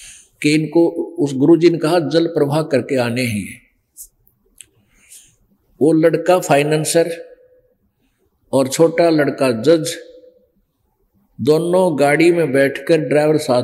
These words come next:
ले लिया और रोहतक के साइड में, इधर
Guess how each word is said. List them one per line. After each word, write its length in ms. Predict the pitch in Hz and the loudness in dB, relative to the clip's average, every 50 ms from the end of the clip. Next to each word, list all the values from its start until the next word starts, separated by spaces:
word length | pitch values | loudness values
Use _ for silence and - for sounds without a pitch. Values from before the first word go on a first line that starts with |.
| 120 123 | -2 -2
ले 160 | 120 123 127 | -2 -2 0
लिया 280 | 127 131 139 143 147 151 156 147 - - - - - _ _ _ _ _ _ _ _ _ _ _ _ _ _ _ _ _ _ _ - | 0 0 0 0 0 -2 -4 -6 -10 -12 -20 -20 -20 _ _ _ _ _ _ _ _ _ _ _ _ _ _ _ _ _ _ _ -4
और 120 | 131 135 | -2 0
रोहतक 460 | 139 143 143 143 - 202 190 190 - - | 0 0 0 0 0 -2 -2 -2 -2 -2
के 340 | 185 180 185 185 175 - - - - - _ _ - - _ _ _ _ _ - | 0 0 0 -2 -4 -8 -12 -18 -20 -20 _ _ -20 -20 _ _ _ _ _ -16
साइड 480 | - - - 139 143 151 151 151 151 | -12 -4 -2 0 0 0 -2 -4 -6
में, 280 | 151 147 147 - - - - - _ _ _ _ _ _ _ _ _ _ _ _ _ _ _ _ _ _ _ _ _ _ _ _ _ _ _ _ _ _ _ _ _ _ _ _ _ _ - | -6 -8 -10 -12 -14 -18 -20 -20 _ _ _ _ _ _ _ _ _ _ _ _ _ _ _ _ _ _ _ _ _ _ _ _ _ _ _ _ _ _ _ _ _ _ _ _ _ _ -2
इधर 260 | 143 139 139 127 - | 0 0 0 -2 -2